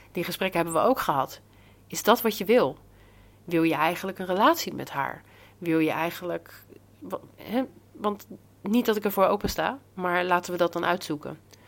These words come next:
En dan kunnen we altijd kiezen om te stoppen. Als het,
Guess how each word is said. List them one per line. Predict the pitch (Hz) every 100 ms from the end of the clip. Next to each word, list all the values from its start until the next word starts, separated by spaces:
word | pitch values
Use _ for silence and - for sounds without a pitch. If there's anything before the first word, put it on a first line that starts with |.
| - - - - -
En | -
dan | 175
kunnen | 170 160
we | 156
altijd | 185 196
kiezen | - 220 -
om | 208
te | 202
stoppen. | - 254 247 - - - -
Als | -
het, | -